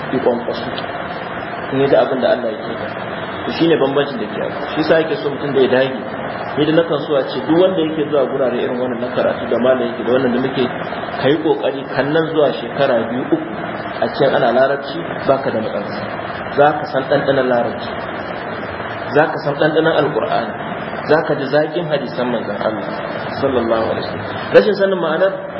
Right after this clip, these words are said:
yakan rasawa da mutane abubuwa barkata. Yanzu sai ka da an zo da littafi da ce, "Ba na Hausa ka?" Ba da Allah. Sai yaushe shekara nawa? Har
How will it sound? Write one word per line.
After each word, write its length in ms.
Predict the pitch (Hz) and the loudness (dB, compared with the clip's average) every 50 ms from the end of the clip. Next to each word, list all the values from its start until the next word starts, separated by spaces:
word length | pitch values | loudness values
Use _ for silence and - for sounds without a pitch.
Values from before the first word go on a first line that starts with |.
| - - - | -8 -8 0
yakan 340 | - - 170 - - 185 147 131 117 | 4 4 4 4 4 0 -4 -4 -4
rasawa 460 | - 131 151 147 - 156 180 180 175 | -2 -2 -2 0 0 2 4 4 4
da 80 | 147 143 | 4 2
mutane 320 | 135 - - 135 120 117 - | 0 -4 -4 -4 -4 -2 -2
abubuwa 360 | - - 110 110 104 107 107 | -2 -4 -4 -4 -4 -4 -2
barkata. 460 | - - 135 - - - 135 - - - - - - - - - - - - - - - - - - - - - - - - - - - - - | 2 4 4 4 4 0 -4 -4 -6 -8 -8 -8 -8 -8 -8 -8 -8 -8 -8 -8 -8 -8 -8 -8 -8 -10 -10 -10 -8 -8 -8 -8 -8 -8 -4 2
Yanzu 240 | - 147 170 - | 4 4 4 4
sai 160 | - 226 220 - | 4 2 2 2
ka 80 | 202 175 | 2 0
da 80 | 170 | 0
an 120 | 123 185 190 | 2 2 2
zo 100 | 196 196 | 2 2
da 80 | 170 170 | 0 0
littafi 320 | 160 - 175 170 165 - | 0 2 2 2 2 0
da 100 | 156 143 | -2 -4
ce, 140 | - - - - - - - - - | -4 -6 -8 -8 -8 -6 -6 -6 2
"Ba 160 | - - 170 | 4 4 6
na 120 | 170 165 160 | 6 4 4
Hausa 280 | 156 160 160 156 165 165 | 4 4 2 2 2 0
ka?" 160 | 165 170 175 180 180 - 160 - 165 160 - - - - - - - - - - - - - - - - - - - - - | 0 0 -2 -4 -4 -6 -8 -8 -8 -8 -8 -8 -8 -8 -8 -8 -6 -6 -6 -6 -6 -4 -4 -4 -4 -4 -4 -4 -6 -6 -4
Ba 160 | - - - 120 | 0 2 2 2
da 120 | - - | 4 2
Allah. 240 | - 127 120 - - - - - | 2 2 2 0 -2 -2 -2 2
Sai 160 | - - 208 240 | 4 6 6 8
yaushe 240 | 233 170 - 165 156 | 6 4 2 0 -4
shekara 400 | 156 151 160 156 226 214 214 190 | -4 -4 -2 0 2 2 4 4
nawa? 180 | 175 165 139 117 - - - - - - - - - - - - - - - - - - - 156 139 143 139 127 131 127 - - - - - - - - - - - - - - - - - | 2 2 0 -2 -4 -8 -8 -8 -8 -8 -8 -8 -8 -8 -8 -8 -8 -8 -8 -8 -8 -8 -8 -8 -6 -6 -6 -6 -6 -8 -8 -8 -8 -8 -8 -8 -8 -8 -8 -8 -8 -8 -8 -8 -8 -8 0
Har 180 | - - 202 214 | 4 6 6 6